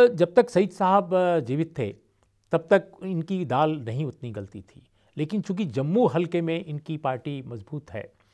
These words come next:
और उसकी सीटें ज़्यादा आई हैं, वहाँ पर एक घटना अभी हाल में घटी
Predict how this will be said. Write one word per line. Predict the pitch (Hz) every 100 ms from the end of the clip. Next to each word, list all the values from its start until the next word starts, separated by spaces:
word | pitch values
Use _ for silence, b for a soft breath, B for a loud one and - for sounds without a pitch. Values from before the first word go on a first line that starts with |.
| b b b
और | 120 120 123
उसकी | 110 - 131
सीटें | - 110 120
ज़्यादा | 110 120 123
आई | 110 101
हैं, | 95 135 _ _ _ _ 131
वहाँ | 160 233
पर | 247 254 262 262 -
एक | 220 190
घटना | 151 - 196
अभी | 175
हाल | 127 135 143
में | 147
घटी | 113 104 139 95